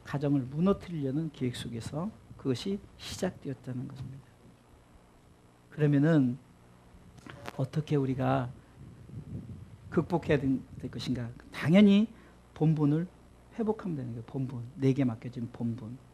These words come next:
예수님에게는 본분이 뭐냐면요. 온 인류를 구원할 본분을 주셨어요. 주님은 어떤 것에도 이 본분이 흔들리면 큰일 나는 거예요. 그죠?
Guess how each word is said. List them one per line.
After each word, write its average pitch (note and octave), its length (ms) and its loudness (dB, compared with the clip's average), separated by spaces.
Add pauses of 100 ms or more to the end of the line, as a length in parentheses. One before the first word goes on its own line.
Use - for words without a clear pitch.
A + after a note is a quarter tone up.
(1900)
예수님에게는 A3+ 840 12
본분이 E3+ 400 2
뭐냐면요. C3 640 0 (440)
온 B3 280 12
인류를 F#3+ 440 6
구원할 D3 360 2
본분을 C3+ 460 -2
주셨어요. - 480 -12 (1500)
주님은 A3 500 8 (460)
어떤 F4 480 12
것에도 B3 360 8
이 G#3 220 8
본분이 G#3 420 4
흔들리면 G3 560 2
큰일 F#4+ 300 0
나는 D#3+ 260 8
거예요. C3 140 0
그죠? B2+ 280 -8